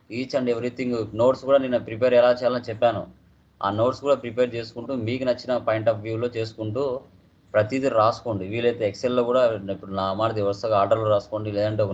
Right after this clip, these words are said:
నోట్స్లో రాసుకోండి. మీకు అర్థమయ్యే విధంగా కంటెంట్ డెవలప్ చేసుకోండి. ఎస్ఏపి అంటేనే ఓన్ ప్రిపరేషన్ ఉండాలా. ఓకే, స్టార్టింగ్లో వన్ టూ త్రీ ఏబిసిలో పది వరకు నేర్పించడం మా బాధ్యత.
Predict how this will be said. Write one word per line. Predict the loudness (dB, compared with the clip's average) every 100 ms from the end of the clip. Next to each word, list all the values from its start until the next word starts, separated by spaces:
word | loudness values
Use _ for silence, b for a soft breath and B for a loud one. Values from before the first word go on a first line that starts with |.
| 0
నోట్స్లో | -2 0
రాసుకోండి. | 2 2 0 -4 -4 -8 -18 _ _ _ -2
మీకు | 0 2 2
అర్థమయ్యే | 2 2 0 2
విధంగా | 0 0 -2 -2
కంటెంట్ | -4 -4 -6 0 2
డెవలప్ | 4 2 -2
చేసుకోండి. | -12 -14 -16 -18 _ _ _ _ _ -8
ఎస్ఏపి | -6 0 2 2 2
అంటేనే | 2 2 2 2 2
ఓన్ | 2 0
ప్రిపరేషన్ | -2 -2 -2 -2
ఉండాలా. | -2 -2 -4 -12 _ _ _ _ _ -18 -14 -14 -16 -20 -20 -8 -2
ఓకే, | 4 4 4
స్టార్టింగ్లో | 0 0 0 0 0 0 0 -2 _ _ _ 0
వన్ | 0 2
టూ | -2
త్రీ | -2 -2 -2 -2
ఏబిసిలో | -2 -4 -4 -2 -2 -4 -8 _ -6 0
పది | 2
వరకు | 4 2 0
నేర్పించడం | -6 -8 -8 -6 -2
మా | -2
బాధ్యత. | 2 2 2 -2